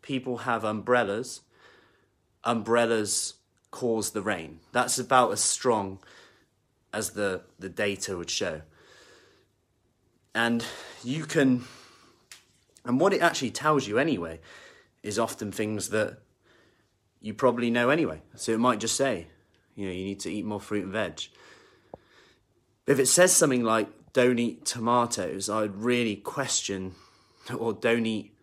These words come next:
this food," I'd really question where that data come from. You know, there's real experts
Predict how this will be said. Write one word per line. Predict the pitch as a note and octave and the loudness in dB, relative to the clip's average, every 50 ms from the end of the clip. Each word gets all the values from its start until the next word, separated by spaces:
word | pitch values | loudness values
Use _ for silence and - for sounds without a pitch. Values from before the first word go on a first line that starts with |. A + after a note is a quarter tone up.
| _ _ _ - | _ _ _ -4
this | G#2+ B2+ B2 - - - | -2 0 0 0 -2 -2
food," | - - B2 A2 G2 F#2+ F#2 - - - - - - - - _ _ - | -2 0 0 2 0 -2 -4 -10 -14 -20 -20 -20 -20 -20 -20 _ _ -6
I'd | G#2 G#2+ G#2+ | -6 -2 0
really | B2 C3+ C3+ B2 A2+ G2+ | 2 2 2 2 0 -2
question | - - C3+ B2+ - - - - G2+ F#2+ F#2+ | -4 -8 -6 -4 -4 -4 -2 -2 -4 -4 -2
where | G#2 G#2+ G#2 G#2 G2 | -2 0 0 0 0
that | G2+ F#2+ - - | -2 -4 -4 -4
data | - G#2 G2+ G2 - F#2 | -4 -4 -4 -4 -6 -8
come | F2+ - G2 F#2 E2 | -10 -8 -8 -10 -8
from. | - D#2+ D#2+ - - - - - - - _ _ _ _ _ _ _ _ _ _ _ _ _ _ _ _ _ _ _ _ _ _ _ | -10 -12 -12 -12 -16 -20 -20 -20 -20 -20 _ _ _ _ _ _ _ _ _ _ _ _ _ _ _ _ _ _ _ _ _ _ _
You | - G#2 | -6 -4
know, | G2+ F#2 | -2 -2
there's | G2+ G2+ G2+ G2+ | -2 -2 -4 -6
real | - G2 G#2 A2 A#2+ B2 A#2+ A2 - | -10 -6 0 4 6 6 6 4 4
experts | A2+ B2 B2+ - - - - G#2 F#2 F2+ - - - - - | 0 -2 -2 -2 -4 -4 -2 -2 -2 -2 -4 -4 -4 -6 -6